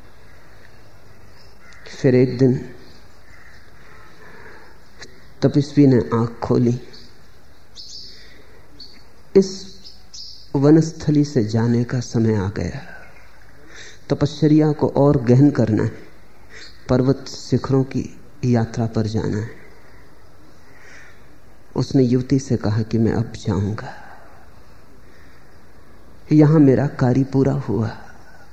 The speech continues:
अब और भी कठिन मार्ग चुनना है,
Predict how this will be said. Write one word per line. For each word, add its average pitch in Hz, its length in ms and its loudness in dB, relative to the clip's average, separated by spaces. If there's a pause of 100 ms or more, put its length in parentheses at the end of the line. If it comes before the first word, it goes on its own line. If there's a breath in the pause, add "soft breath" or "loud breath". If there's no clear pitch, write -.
(680 loud breath)
अब 151 140 6
और 170 240 8
भी 175 200 8
कठिन 175 380 4
मार्ग 165 400 6
चुनना 107 360 4
है, 104 100 0